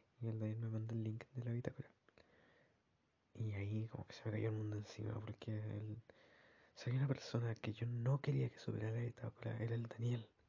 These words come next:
Porque el Daniel es demasiado burlesco, es un buen amigo, pero en cuanto a eso se cae, y se cae brígido, porque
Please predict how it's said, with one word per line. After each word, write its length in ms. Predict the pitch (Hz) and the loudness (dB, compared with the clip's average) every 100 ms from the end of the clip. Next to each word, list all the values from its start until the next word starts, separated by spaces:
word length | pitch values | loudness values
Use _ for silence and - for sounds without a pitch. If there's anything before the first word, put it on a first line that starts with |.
| _ _ - - - - | _ _ -20 -20 -20 -16
Porque 160 | 123 - | -8 -2
el 80 | 104 | 0
Daniel 300 | 110 120 120 | 2 2 2
es 100 | 113 | 2
demasiado 640 | 117 117 117 - 127 131 127 | 2 2 0 2 6 6 6
burlesco, 480 | 123 120 - 113 113 | 4 2 -2 -4 -2
es 140 | 101 110 | -2 0
un 120 | 117 - - | -4 -6 0
buen 220 | 120 139 | 4 6
amigo, 340 | 147 143 131 - _ _ - - - - - - _ _ _ _ _ - | 6 4 4 -2 _ _ -20 -20 -20 -20 -20 -20 _ _ _ _ _ -2
pero 400 | 117 110 110 - - _ | 2 4 2 -2 -8 _
en 120 | 120 113 | -2 0
cuanto 520 | 113 110 - 107 110 | -2 -2 -2 -2 0
a 220 | 107 107 - - | 0 -2 -6 -2
eso 360 | 113 - 131 | -2 -2 -6
se 180 | - - | -8 -4
cae, 600 | - - - 117 117 123 - | -2 0 0 -2 -4 -6 -2
y 220 | 107 110 | 0 0
se 180 | - 104 | -2 -2
cae 300 | 113 107 107 | 0 2 2
brígido, 540 | 110 120 - - 113 113 | 4 2 0 0 0 0
porque 380 | - - - | -2 -4 -6